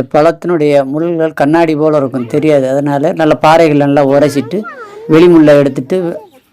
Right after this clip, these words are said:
தலைமையில ஒரு முள் இருக்கும், அது நட்சத்திர முள்ளும்பாங்க. இப்ப இங்கிலீஷ் பேர் நல்ல ஸ்டார் முள்ளுங்கிறாங்க. அது தொண்டையில போய் சிக்கிக்கினதுனால தொண்டை முள்ளுன்னு சொல்லுவாங்க.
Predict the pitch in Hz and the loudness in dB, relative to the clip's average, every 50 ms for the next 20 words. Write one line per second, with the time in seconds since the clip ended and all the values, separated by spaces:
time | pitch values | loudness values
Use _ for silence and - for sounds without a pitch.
0 | _ - 156 151 170 180 180 175 175 175 165 143 139 139 151 156 160 160 143 127 | _ 0 2 4 4 4 4 4 4 4 4 2 2 2 2 2 0 0 -2 -2
1 | 135 120 117 131 139 139 139 131 - 180 175 135 160 156 151 147 147 139 143 143 | -2 -4 -2 -2 0 0 -2 -2 -2 -2 -2 0 0 0 0 0 0 0 2 2
2 | 135 131 127 123 127 120 - - - - _ _ _ _ - - 160 151 175 170 | 2 2 0 0 -2 -4 -6 -8 -14 -20 _ _ _ _ -16 -14 -6 -2 0 2
3 | 165 165 165 165 160 151 131 151 151 131 143 139 143 160 165 156 - - 156 151 | 2 4 4 4 2 2 2 2 2 2 2 0 0 0 0 0 0 2 2 4
4 | 156 156 143 139 135 135 131 127 123 127 120 120 - 131 131 120 156 160 170 180 | 4 2 2 0 0 0 -2 -4 -4 -6 -6 -6 -6 -6 -6 -4 -4 -2 0 0
5 | 190 180 175 170 170 151 - - 147 139 165 143 156 151 143 139 135 151 190 180 | 0 2 2 0 0 0 -2 -4 -4 -4 -4 -2 -2 -2 0 0 0 0 -2 0
6 | - 170 165 170 160 175 165 160 143 147 143 147 143 139 - 131 127 127 123 117 | 0 0 2 4 4 2 2 2 0 0 0 0 -2 -2 -4 -4 -4 -4 -4 -6
7 | 110 117 | -6 -8